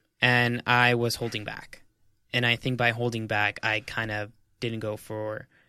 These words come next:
I didn't take risks, or I didn't go for better opportunities. Like, I feel like I could have produced better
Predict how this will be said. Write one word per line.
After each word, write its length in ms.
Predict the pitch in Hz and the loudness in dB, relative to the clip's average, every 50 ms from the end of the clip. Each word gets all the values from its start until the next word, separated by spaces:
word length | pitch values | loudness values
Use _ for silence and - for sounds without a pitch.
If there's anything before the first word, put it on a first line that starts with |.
| _ _ | _ _
I 80 | - 131 | 2 2
didn't 120 | 131 127 | 2 2
take 200 | - 127 120 - | 0 -2 -4 -4
risks, 500 | 113 110 107 104 104 - - - - - - - - - - - _ _ | -4 -4 -4 -4 -4 -4 -4 -4 -6 -6 -8 -12 -20 -20 -20 -20 _ _
or 100 | - 120 | 0 2
I 40 | 120 | 2
didn't 120 | 120 117 | 2 2
go 120 | 113 113 110 | 0 0 -2
for 460 | - - 117 110 110 110 107 107 107 - _ _ _ _ _ _ _ - | -2 -4 -2 0 0 0 0 -2 -4 -8 _ _ _ _ _ _ _ 0
better 220 | 123 117 117 110 | 0 2 2 2
opportunities. 760 | 107 110 - - - - - - - - - 65 65 - - | 0 -2 -4 -6 -8 -8 -8 -8 -10 -12 -12 -12 -12 -10 -10
Like, 140 | - - - | -8 -6 -6
I 60 | 120 | -6
feel 180 | 120 - 127 127 | -4 -2 0 2
like 160 | 127 120 120 123 | 2 2 2 0
I 100 | 117 113 | -4 -4
could 160 | - - 120 | -4 -4 -4
have 240 | 117 113 113 113 - - - - - - - - - - - - - - _ _ _ _ _ _ _ _ _ _ _ - _ _ _ _ _ _ | -2 -2 -4 -6 -10 -16 -20 -20 -20 -20 -20 -20 -20 -20 -20 -20 -20 -20 _ _ _ _ _ _ _ _ _ _ _ -20 _ _ _ _ _ _
produced 760 | - - 156 143 127 131 131 127 123 123 123 117 - - _ | 0 2 2 2 4 2 2 4 4 2 2 0 -4 -2 _
better 500 | - 127 120 120 117 117 113 113 113 - | 2 2 2 2 2 0 0 -2 -4 -6